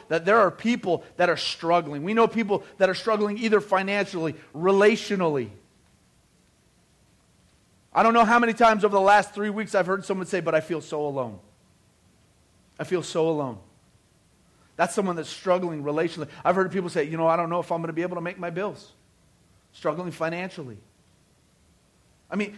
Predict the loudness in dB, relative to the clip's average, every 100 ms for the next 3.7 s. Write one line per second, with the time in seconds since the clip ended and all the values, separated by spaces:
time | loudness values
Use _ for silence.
0 | 4 6 8 8 8 8 4 4 6 6
1 | 6 6 6 6 8 8 6 0 -2 -2
2 | -2 2 2 2 2 4 6 4 2 -6
3 | _ 4 4 2 -6 -6